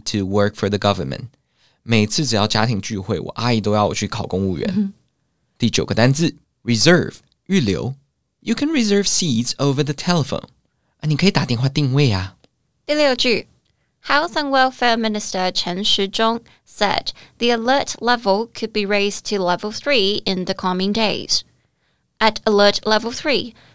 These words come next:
Speaker 3: people would be required to wear masks once they leave their homes at all times, and indoor gatherings of more than five people and outdoor gatherings of more than ten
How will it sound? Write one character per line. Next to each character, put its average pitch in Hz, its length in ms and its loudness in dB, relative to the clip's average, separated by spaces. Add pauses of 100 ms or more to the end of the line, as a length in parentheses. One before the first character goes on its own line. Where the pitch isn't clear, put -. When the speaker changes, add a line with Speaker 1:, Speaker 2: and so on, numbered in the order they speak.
(120)
Speaker 3:
people 349 320 -2
would 330 140 -2
be 311 140 -4
required 294 760 0
to 226 180 -2
wear 208 320 0
masks - 640 -4 (100)
once 202 320 -2
they 196 140 -2
leave 196 300 -6
their 214 180 -2
homes 254 480 0
at 202 200 -4
all 202 200 0
times, - 600 -4 (480)
and 240 280 0
indoor 320 400 0
gatherings 220 600 0
of 202 180 -4
more 202 240 -2
than 196 180 -4
five 285 380 -2
people 220 460 -2 (280)
and 208 200 0
outdoor 208 420 2
gatherings 196 520 -2
of 196 160 -6
more 190 200 -2
than 202 180 -4
ten 240 400 2